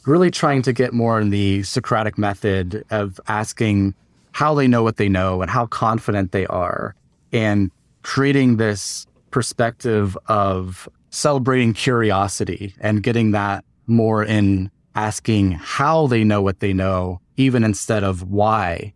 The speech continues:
they think they know something. So really, again, going into the method and the step-by-step mechanism of how we got to our belief, that puts us in this more reflective mindset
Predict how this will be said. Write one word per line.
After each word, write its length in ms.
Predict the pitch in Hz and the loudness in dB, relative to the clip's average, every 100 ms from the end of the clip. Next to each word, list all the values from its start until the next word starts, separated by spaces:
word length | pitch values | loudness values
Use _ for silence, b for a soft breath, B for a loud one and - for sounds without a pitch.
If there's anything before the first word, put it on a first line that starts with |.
| _ | _
they 140 | 107 | -2
think 280 | 98 107 98 | -2 -2 -2
they 140 | 98 92 | 0 0
know 160 | 92 | 0
something. 580 | 90 92 - 101 104 123 | -2 -4 -4 -8 -6 -8
So 200 | - 113 | -2 0
really, 420 | 110 139 170 147 | 2 2 4 4
again, 380 | 123 113 127 117 | 2 2 0 2
going 420 | 117 117 113 107 - _ _ | 2 2 2 0 -4 _ _
into 320 | 120 113 - | -2 0 0
the 100 | 113 | 0
method 540 | 107 117 120 107 87 95 | 0 0 -2 -4 -4 -2
and 160 | 98 | -2
the 40 | 98 | -2
step-by-step 760 | - 117 113 110 - 117 - | -2 -2 0 -2 -2 -4 -2
mechanism 800 | 107 104 117 101 92 95 92 92 - _ _ - | -4 -2 -2 -2 -2 -2 -2 -6 -10 _ _ -4
of 220 | 104 98 | -4 -4
how 280 | - 117 117 | -4 0 0
we 160 | 113 | 0
got 260 | 101 104 98 | 0 0 -2
to 180 | - 98 | -2 -2
our 120 | 92 | -2
belief, 540 | 82 98 139 120 107 - _ _ _ _ | -2 0 2 2 -2 -8 _ _ _ _
that 200 | 135 143 | -4 -2
puts 260 | 143 131 135 | -2 0 -2
us 180 | 120 | -2
in 80 | 123 | 0
this 200 | 110 - | 0 2
more 200 | 117 117 | 2 2
reflective 580 | 107 - 120 117 - 113 | 0 0 -2 -2 -2 -2
mindset 680 | 101 104 107 104 107 92 | 0 0 0 -2 -2 -2